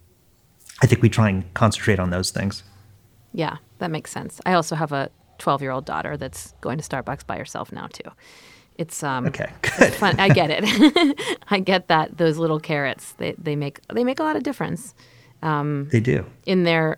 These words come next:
Speaker 2: h-, how they see themselves and how they g-, have confidence. So are you, are they talking about school, going back to school, or being excited or nervous about going back to school yet?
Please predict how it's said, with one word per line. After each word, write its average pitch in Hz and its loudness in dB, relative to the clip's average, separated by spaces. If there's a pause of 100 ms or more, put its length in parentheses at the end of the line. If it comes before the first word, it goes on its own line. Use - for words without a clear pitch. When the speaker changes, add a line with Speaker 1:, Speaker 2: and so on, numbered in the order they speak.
Speaker 2:
h-, 196 -4 (120)
how 170 0
they 160 0
see 156 -4
themselves 135 -4
and 147 -8 (360)
how 147 -2
they 139 -6
g-, - -12 (120)
have 151 -2
confidence. - -10 (540)
So 180 6
are 175 2
you, 175 2 (200)
are 196 4
they 180 4
talking 180 4
about 185 4
school, 208 -2 (160)
going 190 4
back 185 2
to 208 -4
school, 202 0
or 196 2
being 170 2
excited 170 0
or 170 0
nervous 165 0
about 190 -4
going 196 -2
back 196 -6
to 196 -8
school 220 -4
yet? 233 -4